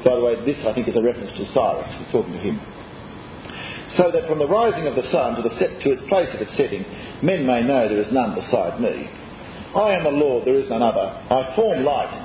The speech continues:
and create darkness. I bring prosper-, prosperity and create disaster. I, the Lord, do all these things."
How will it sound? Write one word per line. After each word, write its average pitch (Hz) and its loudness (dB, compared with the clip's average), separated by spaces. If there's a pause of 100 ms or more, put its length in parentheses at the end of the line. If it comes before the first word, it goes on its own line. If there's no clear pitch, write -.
(680)
and 120 2
create 123 2
darkness. 120 0 (600)
I 104 4
bring 135 2 (340)
prosper-, - -2
prosperity - -2 (440)
and 101 0
create 110 2 (240)
disaster. 92 -4 (640)
I, 120 4
the 98 -6
Lord, 107 0
do 98 0
all 165 2
these 80 -10
things." - -6